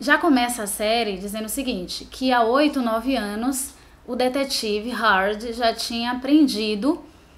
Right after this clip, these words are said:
Carroll por vários assassinatos.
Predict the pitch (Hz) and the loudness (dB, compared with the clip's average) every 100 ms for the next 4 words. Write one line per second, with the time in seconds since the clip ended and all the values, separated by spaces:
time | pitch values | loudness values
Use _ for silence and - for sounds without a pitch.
0 | - - 226 180 185 330 - - - - | -18 -2 0 2 0 -2 -6 -20 -20 -8
1 | 208 180 190 220 233 202 202 190 214 175 | -6 0 4 4 2 -2 -4 -6 -4 -2
2 | 170 - - | -2 -4 -10